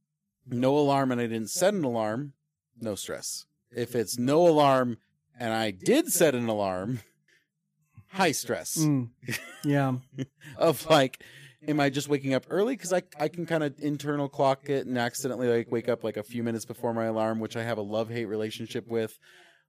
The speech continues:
Speaker 1: But it's always that, like, did I miss my alarm?
Speaker 2: Oof.
Speaker 1: And those are the worst.
Speaker 2: Those
Speaker 1: So,
Speaker 2: are the
Speaker 1: so
Speaker 2: worst
Speaker 1: yeah,
Speaker 2: ones,
Speaker 1: so I'd
Speaker 2: yeah.
Speaker 1: say it's what time is it, and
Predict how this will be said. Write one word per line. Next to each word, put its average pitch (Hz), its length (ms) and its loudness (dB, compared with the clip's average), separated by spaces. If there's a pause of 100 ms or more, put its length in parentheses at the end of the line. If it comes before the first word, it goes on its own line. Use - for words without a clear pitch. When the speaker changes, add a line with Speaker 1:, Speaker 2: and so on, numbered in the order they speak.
(1600)
Speaker 1:
But 139 600 2 (1080)
it's 123 240 -6
always 123 300 2
that, 117 160 0
like, 110 320 -2 (480)
did 113 200 -6
I 87 120 -6
miss 90 380 -8
my 131 140 -2
alarm? 175 400 -2 (220)
Speaker 2:
Oof. 107 480 -10 (360)
Speaker 1:
And 113 420 0
those 120 400 4
are 104 60 0
the 92 100 -4
worst. 95 300 -6
Speaker 2:
Those 143 200 2
Speaker 1:
So, 123 80 2
Speaker 2:
are 104 180 2
the 113 60 -4
Speaker 1:
so 117 80 0
Speaker 2:
worst 120 100 4
Speaker 1:
yeah, 110 140 6
Speaker 2:
ones, 110 140 -2
Speaker 1:
so 120 100 2
I'd 120 140 6
Speaker 2:
yeah. 120 60 0
Speaker 1:
say 120 300 2
it's 113 300 -6
what 127 200 2
time 143 280 0
is 101 140 -4
it, 101 220 -4 (120)
and 101 440 -6